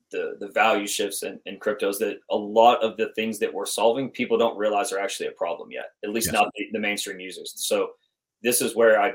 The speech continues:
Speaker 1: I champion again, I brought up that having some of that financial literacy to understand where the actual pressure points were and why X Y Z narrative, structure, entity, role, framework is the way it is, gives you a way of trying to actually solve some of these things rather than just butting up against them and then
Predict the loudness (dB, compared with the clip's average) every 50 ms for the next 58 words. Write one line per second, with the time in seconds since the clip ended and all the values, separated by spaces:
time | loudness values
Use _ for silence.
0 | -2 -2 -2 -2 -2 0 -2 -2 -2 -4 -4 -4 -2 -2 -2 -2 -2 -4 -2 -2
1 | -2 -2 -2 -6 _ _ _ _ -4 -2 -2 -2 -4 -6 _ -14 -4 2 4 4
2 | 4 4 2 2 0 2 2 0 0 0 -2 -2 -2 -2 -2 -4 -4 -2 -2 -2
3 | -2 -2 -4 -4 -4 -6 -4 -2 -2 -2 -2 -2 -2 -2 -2 -2 -2 -2 -4 -2
4 | 0 0 0 0 0 -2 -6 -6 -4 -2 -2 -2 -2 -4 -6 -8 -8 -10 -10 -10
5 | -10 -10 -10 -8 -4 0 2 4 6 6 6 6 4 2 -2 _ _ _ _ _
6 | _ 2 2 2 2 0 -2 0 0 2 2 0 0 -2 -2 -2 -2 -2 -4 -6
7 | -8 _ -4 0 2 2 4 2 2 0 -2 -4 -2 2 2 2 2 2 0 -4
8 | -4 -2 -4 -4 -4 -4 -4 -4 -6 -4 0 2 4 4 4 2 0 -2 -2 -2
9 | -2 0 0 -2 -2 -4 -6 -10 _ _ _ _ _ 0 2 2 2 2 2 6
10 | 6 8 8 6 6 4 4 4 2 0 -4 -10 _ -6 -6 -4 -2 0 0 0
11 | 0 2 2 4 4 4 2 -2 -4 -6 -4 -2 -2 -4 -4 -6 -8 -6 -4 -2
12 | 0 0 -2 -2 -6 -8 -8 -8 -8 -8 -8 -8 -4 -4 -2 -2 -2 -4 -6 -6
13 | -6 -8 -8 _ _ _ _ _ _ _ 4 4 4 4 2 0 0 0 -2 -2
14 | 0 2 2 2 0 -2 -2 -2 -2 -2 -4 -4 -4 -6 -8 -10